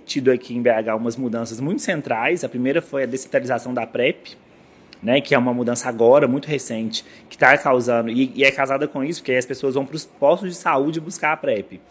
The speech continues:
E aí muitas vezes elas sofrem discriminação, ou elas são maltratadas, ou são negligenciadas. E a gente tem do governo federal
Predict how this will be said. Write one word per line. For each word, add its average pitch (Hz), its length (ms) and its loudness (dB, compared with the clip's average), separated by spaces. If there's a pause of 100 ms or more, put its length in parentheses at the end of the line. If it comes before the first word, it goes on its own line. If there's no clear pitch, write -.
(320)
E 110 80 -4
aí 120 60 2
muitas 135 200 -2
vezes 135 140 -2
elas 139 180 2
sofrem 127 260 -6
discriminação, 135 800 -4
ou 110 80 -2
elas 107 140 -6
são 110 100 -16
maltratadas, 107 680 -4
ou 104 80 -8
são 110 120 -10
negligenciadas. 113 800 -4 (180)
E 135 60 4
a 139 40 4
gente 143 180 -4
tem 139 140 -2
do 135 120 2
governo 147 300 2
federal 120 640 -2